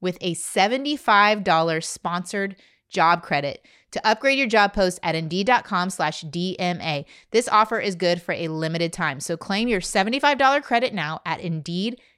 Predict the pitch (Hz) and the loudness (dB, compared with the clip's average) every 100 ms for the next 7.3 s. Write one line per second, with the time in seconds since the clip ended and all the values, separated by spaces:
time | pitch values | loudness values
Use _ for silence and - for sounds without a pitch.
0 | - 185 - 214 208 202 151 - 190 214 | -2 0 2 0 0 0 -2 -2 -2 0
1 | 185 - - _ _ _ 165 160 220 302 | -2 -6 -12 _ _ _ -4 0 2 2
2 | - 226 220 226 165 156 - _ _ - | 4 2 2 0 0 0 -6 _ _ -8
3 | 170 208 247 160 160 - _ - 214 233 | -2 0 2 2 0 -6 _ -6 0 0
4 | 262 226 208 196 185 208 202 214 - 147 | 0 -4 -2 -2 -2 -4 -4 -6 -2 -2
5 | 139 - _ _ _ 170 160 208 262 302 | -2 -8 _ _ _ -12 -2 0 2 4
6 | 277 240 185 160 - 170 220 233 247 269 | 4 4 4 2 0 -2 0 0 0 0
7 | 185 165 165 | 0 0 -4